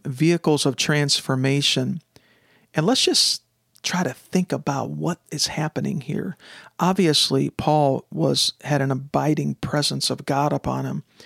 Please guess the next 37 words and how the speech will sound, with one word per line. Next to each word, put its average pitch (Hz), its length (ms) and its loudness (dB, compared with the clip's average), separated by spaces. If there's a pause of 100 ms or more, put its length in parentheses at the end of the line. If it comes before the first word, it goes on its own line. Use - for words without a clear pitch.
(260)
and - 140 -2
he 139 40 2
was 135 200 0
carrying 151 540 0
the 135 120 0
anointing 139 460 2
of 139 80 -2
the 147 80 -4
Holy 139 280 -2
Spirit, 143 560 0 (400)
and 147 140 2
it 147 160 -4
got 175 240 2
into 139 360 -2
his, - 440 0 (920)
evidently 165 440 -2
his 127 160 0
sweat, - 380 0 (720)
and 143 120 -2
these 143 140 0
cloths 160 460 2
were 135 100 2
taken 151 340 2
to - 180 0
others. 151 200 2
But 151 140 2
let's 247 160 2
just - 180 -2
even 220 180 0
go 165 140 2
further 156 420 0
upstream. 139 400 -4 (320)
What's, - 380 2
what's 262 220 0
going 226 320 2
on 190 220 2
here? 139 360 -2